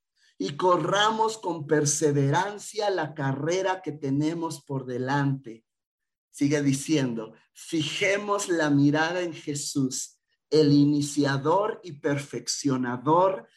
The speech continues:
de nuestra fe, quien por el gozo", subraya esa frase, "por el gozo que le esperaba,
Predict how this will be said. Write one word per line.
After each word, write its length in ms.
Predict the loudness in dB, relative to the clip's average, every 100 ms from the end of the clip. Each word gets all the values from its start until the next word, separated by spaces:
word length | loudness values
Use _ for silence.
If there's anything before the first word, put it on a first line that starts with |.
| _
de 160 | -2 2
nuestra 540 | 4 2 -4 -10 -12
fe, 440 | -10 -4 -4 -4 -12 _ _
quien 520 | 0 2 4 2 -2
por 340 | 4 6 8 6
el 360 | 6 4 2
gozo", 800 | 0 -2 -2 -2 -6 -4 -2 0
subraya 1040 | -4 -6 -6 -4 -6 -2 0 0 -2 -2 -4
esa 320 | -6 -12 -16
frase, 680 | -12 -6 -4 -4 -10 -12 -14 _ _ _
"por 380 | -2 2 2 4
el 300 | 4 2 0
gozo 880 | 0 2 2 0 -2 -2 -2 -4 -12 _ _ _
que 140 | 2
le 220 | 4 4
esperaba, 1200 | 0 -2 -8 -6 -2 2 2 4 2 2 0 -4